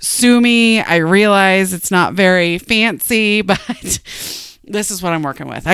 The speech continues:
I got a small budget for now. We'll see what happens. Okay, so our very first episode is gonna be about Tim Curry, one of our absolute favorites. Michael and I bonded over Clue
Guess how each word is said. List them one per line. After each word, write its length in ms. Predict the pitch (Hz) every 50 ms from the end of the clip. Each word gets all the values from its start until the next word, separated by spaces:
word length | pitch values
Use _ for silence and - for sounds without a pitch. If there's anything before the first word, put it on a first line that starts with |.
| 196 202
I 40 | 226
got 220 | 208 240 254 262 254
a 40 |
small 300 | 247 - 240 233 214 214
budget 380 | 190 165 175 165 156 160 147 -
for 80 | - 156
now. 240 | 147 - 92 - - -
We'll 120 | 170 170
see 140 | - - 160
what 80 | 147
happens. 400 | 151 151 127 - 107 - - - - _ _ _ _ _ _ _ _ _ _ _ _ - - -
Okay, 280 | 233 240 220 165 120 - - - - - - - - -
so 560 | - - 240 226 220 214 214 214 214 220 196 - - - - - -
our 80 | 185
very 200 | 180 208 220 240
first 280 | 240 - 233 226 208 -
episode 440 | 208 202 - - - 214 226 262 285
is 160 | - 175 175
gonna 140 | 185 170 165
be 100 | 160 160
about 220 | 151 147 139 -
Tim 260 | - - 185 170 170 170
Curry, 360 | - - 156 151 185 233 262
one 220 | 233 208 185 165
of 100 | 165 160
our 80 | 147 139 -
absolute 340 | - 160 160 - 165 139 -
favorites. 520 | - 147 143 165 202 220 - - - - - - - - - - _ -
Michael 320 | 190 185 185 175 - 185
and 80 | 175 170
I 160 | 165 165 160
bonded 800 | 156 - - 156 143 151 156 165 175 165 170 156 147 151 147 143 -
over 320 | 151 170 160 151 151 147
Clue 680 | - - - - - 180 165 160 156 156 151 151 151